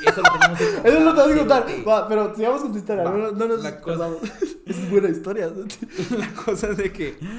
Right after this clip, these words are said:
Speaker 1: Pero te gustó, que fue lo más raro, ¿sí?
Speaker 2: Sí, me prendió, así, pues, que te pega una bo-
Speaker 1: Qué dark, soy. Qué dark. Bueno,
Speaker 2: Cosas
Speaker 1: la cosa es de
Speaker 2: del
Speaker 1: que
Speaker 2: barrio fino.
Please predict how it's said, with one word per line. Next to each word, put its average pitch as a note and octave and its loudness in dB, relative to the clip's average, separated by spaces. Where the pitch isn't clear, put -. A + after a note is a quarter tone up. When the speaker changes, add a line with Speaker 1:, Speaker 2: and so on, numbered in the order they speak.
Speaker 1:
Pero D3 -8
te C#3+ -8
gustó, C#3+ -8
que G3 -6
fue F3+ -6
lo F3+ -10
más F3 -6
raro, F3 -8
¿sí? A#2 -16
Speaker 2:
Sí, F3+ -4
me G3+ 2
prendió, D#3+ -2
así, G3+ -2
pues, D#3+ -16
que E3 -12
te D#3+ -14
pega C#3+ -8
una F#3 -8
bo- B2+ -8
Speaker 1:
Qué C3 -8
dark, D#3 -10
soy. C3 -18
Qué E3 -12
dark. D#3+ -12
Bueno, D3+ -8
Speaker 2:
Cosas E3 -2
Speaker 1:
la - -6
cosa A3 -2
es A3 -6
de A3 0
Speaker 2:
del E3+ 2
Speaker 1:
que E3+ 0
Speaker 2:
barrio E3+ 2
fino. F3+ -4